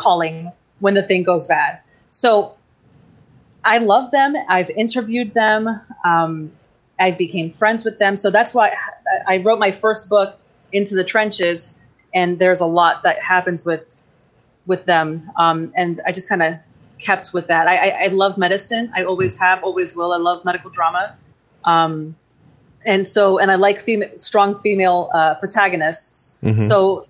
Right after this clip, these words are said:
Speaker 1: and I've only written two books, but so far it's always military, it's always strong women, and there's always a medical component. Um,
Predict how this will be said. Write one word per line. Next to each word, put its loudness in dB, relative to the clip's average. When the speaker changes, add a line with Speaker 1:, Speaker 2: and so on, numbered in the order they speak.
Speaker 1:
and 4
I've 0
only 2
written 0
two -4
books, 0
but 0
so -2
far 2
it's -6
always 0
military, 0
it's -10
always -4
strong -2
women, -4
and -4
there's -2
always -2
a -8
medical -6
component. -12
Um, -10